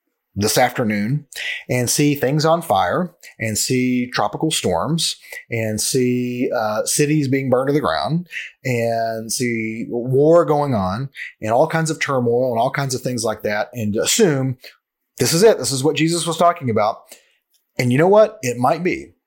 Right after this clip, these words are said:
okay? But also, almost every generation since Jesus uttered these words has, has believed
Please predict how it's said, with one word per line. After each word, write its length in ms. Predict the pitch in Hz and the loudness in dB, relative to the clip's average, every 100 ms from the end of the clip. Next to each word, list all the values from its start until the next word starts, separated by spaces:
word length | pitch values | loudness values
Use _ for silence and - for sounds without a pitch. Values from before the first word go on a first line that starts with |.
| _ _ _ | _ _ _
okay? 420 | - 104 123 160 160 _ - - - | -6 -2 -2 -2 -8 _ -20 -16 0
But 400 | 107 139 135 _ - | 4 4 2 _ 4
also, 680 | 175 214 180 160 147 147 - | 4 6 6 6 4 -2 -2
almost 420 | 151 202 170 - | 2 2 0 -2
every 260 | 139 165 175 | 0 2 2
generation 800 | 143 156 143 147 - 180 165 - - _ | 2 0 2 2 0 -2 -4 -12 -20 _
since 340 | - 151 147 - | -4 -2 -2 -2
Jesus 380 | 131 151 147 | -2 0 0
uttered 280 | - 131 151 | 0 2 2
these 180 | 139 127 | 2 2
words 600 | 120 135 156 156 - - _ _ _ - - _ | 2 2 2 -2 -4 -8 _ _ _ -20 -20 _
has, 560 | - 120 117 104 - - _ _ _ | 0 2 2 0 -4 -6 _ _ _
has 140 | - 120 | -2 0
believed 360 | 110 135 131 | 2 2 0